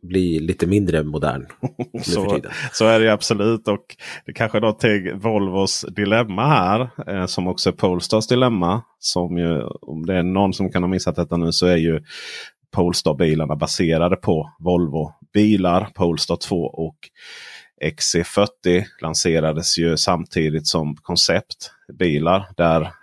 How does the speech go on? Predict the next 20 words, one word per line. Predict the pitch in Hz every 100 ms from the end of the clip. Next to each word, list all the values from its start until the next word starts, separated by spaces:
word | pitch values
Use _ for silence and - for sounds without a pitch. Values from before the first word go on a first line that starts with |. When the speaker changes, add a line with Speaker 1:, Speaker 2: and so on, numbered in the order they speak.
| -
Speaker 2:
eh, | 78 76
Polestar | 76 98 80 - 80
två-varianten | - 87 87 82 - 85 80 85 85 - 90
då, | 85 78
sedanen | - 80 80 76 73 78
eller | 76
vad | 76
vi | 78
kallar | 87 82
det, | 80 - - - - _ -
den, | 80 76 76
eh, | 76 76 73 76
hade | 87 78 71
ju |
då | 71 65 62
en | 64 90
Volvo-logga | 117 101 101 120 117
då. | 80 -
Sen | - 87
så, | - 90